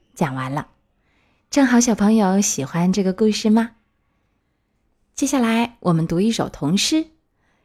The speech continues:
“是大还是小？”儿子想要远足去山野，母亲说：“不行，你还小，等大些也来得及。”儿子哭起来，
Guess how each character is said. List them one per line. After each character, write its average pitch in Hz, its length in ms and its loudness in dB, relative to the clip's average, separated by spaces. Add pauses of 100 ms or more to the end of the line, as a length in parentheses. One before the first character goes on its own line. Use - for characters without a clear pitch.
“是 - 220 -2
大 175 560 -2
还 190 180 0
是 370 140 -2
小？” - 640 -6 (1500)
儿 240 200 4
子 320 140 2
想 190 300 2
要 196 320 2
远 160 280 0
足 165 280 -2
去 247 180 -2
山 339 340 -2
野， - 380 -6 (640)
母 175 160 0
亲 180 240 -2
说 185 300 -2 (480)
：“不 247 100 4
行， 208 540 2 (160)
你 208 80 2
还 311 120 0
小， 165 580 -4 (360)
等 220 180 2
大 320 280 0
些 220 340 0
也 208 140 2
来 160 180 -2
得 262 100 2
及。” 226 440 -4 (1120)
儿 202 160 6
子 202 160 0
哭 302 260 -2
起 285 220 -2
来， 160 280 -4